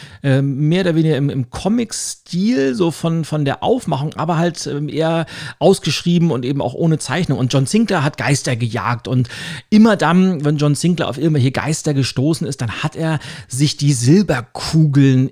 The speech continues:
in seine Waffe geladen, weil man ja bekanntermaßen Vampire und auch Geister nur durch, äh, Knoblauch abwehren kann,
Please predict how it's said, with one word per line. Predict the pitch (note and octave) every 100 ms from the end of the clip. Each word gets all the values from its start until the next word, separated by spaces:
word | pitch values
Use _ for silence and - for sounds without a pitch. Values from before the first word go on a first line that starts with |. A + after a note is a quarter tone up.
| -
in | G3+ G#3 G3+
seine | E3+ B2+ B2+ D#3 D3+ D3 D3 D3 C3+ -
Waffe | B2+ D3+ - E3 D3
geladen, | C3+ A#2+ G#2 C3 D#3+ D#3 A2+
weil | A2 D#3+ E3+
man | A#2 G#2+
ja | A2
bekanntermaßen | A#2+ A#2 - C3+ C#3+ G#2+ G#2+ C3+ - E3 - - A2+ -
Vampire | B2+ B2 - D3+ D#3 G3+ E3 D#4 - _ _ _ _ _
und | D3 -
auch | A2+ -
Geister | G2 D#3+ - - G#3 - - - -
nur | C3+ D3+ A3 A#3+
durch, | D3 D3+ C#3+ B2+ -
äh, | A2+ A2+ A2+ A#2 A#2 - _ _ _
Knoblauch | - C3+ D3 D#3+ F3+ C#4 - _ _ _ _ _ _ -
abwehren | D#3 F3+ G3
kann, | G3+ A#3